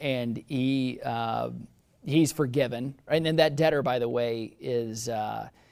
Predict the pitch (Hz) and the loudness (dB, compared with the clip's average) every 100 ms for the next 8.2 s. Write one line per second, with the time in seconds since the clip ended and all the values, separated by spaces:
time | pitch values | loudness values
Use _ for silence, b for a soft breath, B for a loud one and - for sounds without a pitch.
0 | b b 139 117 117 143 135 127 131 - | b b -4 -2 0 2 2 2 0 -4
1 | 131 127 - 123 117 - 113 123 - - | -4 -4 -2 -6 -6 -10 -8 -6 -6 -8
2 | - - B B B - 151 156 185 160 | -10 -18 B B B -6 -2 0 2 4
3 | 139 147 139 - - 170 151 165 156 139 | 4 6 4 0 -4 2 6 6 6 2
4 | 147 151 170 156 151 170 160 156 - 139 | -2 2 6 6 6 4 2 0 0 2
5 | 139 127 117 123 - 131 135 - 165 151 | 4 4 0 -6 -6 -4 0 2 6 6
6 | 143 139 190 202 160 120 - - - 127 | 4 4 2 2 0 -4 -6 -14 -10 -4
7 | 120 127 139 120 127 120 113 - 120 113 | -4 -2 -2 -2 -4 -6 -6 -8 -6 -8
8 | - - | -8 -14